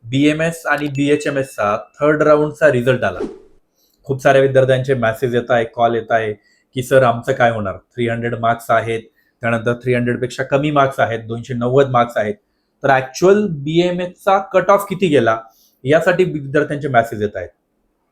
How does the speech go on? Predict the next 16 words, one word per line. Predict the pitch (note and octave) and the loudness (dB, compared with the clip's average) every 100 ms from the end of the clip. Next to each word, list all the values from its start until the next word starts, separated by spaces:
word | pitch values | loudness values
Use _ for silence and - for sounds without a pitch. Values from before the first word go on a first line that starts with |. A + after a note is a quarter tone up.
| _ _ - | _ _ -6
Actually, | C3+ D#3+ D#3+ F3 - _ _ | -2 0 0 -2 -8 _ _
ब्राईट | A2+ B2+ C#3+ | 0 2 2
फ्युचरने, | C#3+ D#3 - E3 D#3+ E3 C#3+ D#3 _ - | 0 -4 0 0 2 0 0 -6 _ -4
अ, | A2+ A2+ A2+ A2+ | 0 2 0 2
जो | C#3+ C#3 | 2 2
त्यांचा | C#3+ C#3 D3 | 0 -2 -4
कम्युनिटी | C#3+ C#3 C#3 C#3+ | -2 -2 0 -2
ग्रुप | C3+ C3+ D3 | -2 -2 2
आहे, | C#3+ A#2+ A2 | 2 0 -4
तर | G#2+ | -6
त्या | B2+ | -8
कम्युनिटी | - B2 B2+ B2+ | -6 -8 -6 -8
ग्रुपवरती | A#2+ B2+ B2 B2+ - A#2+ | -6 -6 -4 -6 -4 -6
रिझल्टही | G#2+ A2+ B2 B2+ | -6 -4 -4 -4
पब्लिश | B2 A2 G#2 - | -6 -8 -10 -12
केला. | F#2 | -14